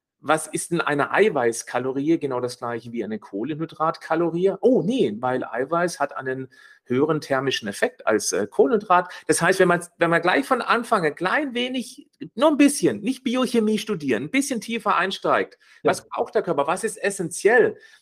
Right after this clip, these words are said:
Speaker 1: dann wird dieses Kalorien, ähm, Monster immer kleiner werden, weil du verstehst, okay, es macht einen Unterschied, ob ich tausend Kalorien vermehrt Proteine esse oder eben dann Kohlenhydrate.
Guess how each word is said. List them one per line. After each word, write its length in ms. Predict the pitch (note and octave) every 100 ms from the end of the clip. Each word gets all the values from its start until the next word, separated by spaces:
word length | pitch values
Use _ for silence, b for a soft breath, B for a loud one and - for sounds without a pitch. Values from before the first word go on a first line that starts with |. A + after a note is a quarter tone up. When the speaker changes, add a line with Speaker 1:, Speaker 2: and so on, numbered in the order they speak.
| -
Speaker 1:
dann 280 | D#3 F3 E3+
wird 300 | F#3+ F#3+ -
dieses 440 | E3 - D3+ -
Kalorien, 920 | - D3+ D3+ C#3+ E3 C4+ B3+ D3 A2+ _ _ _ -
ähm, 540 | C#3+ D3 D3+ C#3+ - _ _
Monster 880 | D3 D#3 E3+ E3+ E3 - D3 G#2+ - _ _ _ _
immer 260 | D3+ D#3+ G3
kleiner 480 | F#3+ C#3 C3 D#3+ E3
werden, 480 | F3 F#3 A3+ C#4+ _ _ _
weil 160 | D3 D#3
du 80 | E3+
verstehst, 640 | D#3+ C#3 F3 G#3 G#3+ -
okay, 400 | C3 - G#3+ A#2+
es 140 | C#3 D#3+
macht 200 | D#3 D#3
einen 60 |
Unterschied, 460 | C#3 F#3+ F#3+ - G3
ob 100 | C3+
ich 100 | C#3+
tausend 320 | D3+ D3+ D3+
Kalorien 520 | D3+ C#3+ C#3+ C#3 C#3+ - _ _ _
vermehrt 380 | - C#3 C3+
Proteine 640 | C3+ C3 B2+ - E3 F#3+ -
esse 300 | D#3+ F#3+ E3
oder 220 | D3+ D#3
eben 240 | - D3 C#3+
dann 180 | C#3+
Kohlenhydrate. 840 | C#3+ C3+ C#3+ C#3 C#3+ B2+ B2 G#2+ -